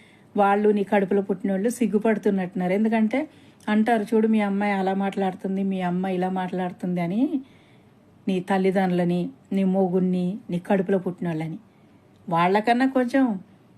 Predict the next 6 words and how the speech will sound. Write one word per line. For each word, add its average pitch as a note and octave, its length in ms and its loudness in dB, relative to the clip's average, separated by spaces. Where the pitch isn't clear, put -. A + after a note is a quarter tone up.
తలెత్తుకొని F#3+ 520 0
తిరిగేలాగా G3 480 0
మాట్లాడు, G#3+ 640 -2
బేవకూఫ్ F3 720 -4
దానా. E3 340 -4
ఛే, C#4+ 260 0